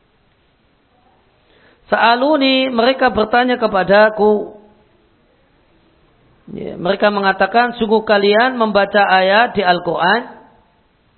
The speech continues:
tentang Maryam, ya ukhta Harun." Maryam disebut dengan wahai saudara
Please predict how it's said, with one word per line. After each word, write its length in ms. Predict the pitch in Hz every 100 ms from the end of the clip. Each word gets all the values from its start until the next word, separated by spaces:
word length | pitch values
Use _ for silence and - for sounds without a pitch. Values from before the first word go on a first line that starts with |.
| _ _ -
tentang 320 | 175 180 180
Maryam, 640 | 170 165 170 196 240 - - _ _ _ 165
ya 80 | 165
ukhta 360 | 220 - 185
Harun." 560 | 160 165 170 226 240 - - _ _ _ _ _ _ _ _ _ _ _ _ _ _ _ _
Maryam 400 | 165 170 196 220
disebut 380 | 175 175 214 190
dengan 320 | 185 214 226
wahai 600 | 180 165 170 220 254 247
saudara 880 | - 208 185 175 180 220 247 247 -